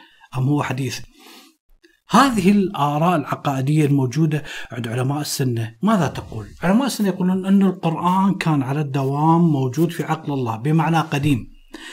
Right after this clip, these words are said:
وأن النزول على محمد، على رسول محمد، كان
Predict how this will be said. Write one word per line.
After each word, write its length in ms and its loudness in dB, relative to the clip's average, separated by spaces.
وأن 240 -2
النزول 420 0
على 260 -2
محمد، 560 0
على 240 -6
رسول 240 -4
محمد، 420 0
كان 440 0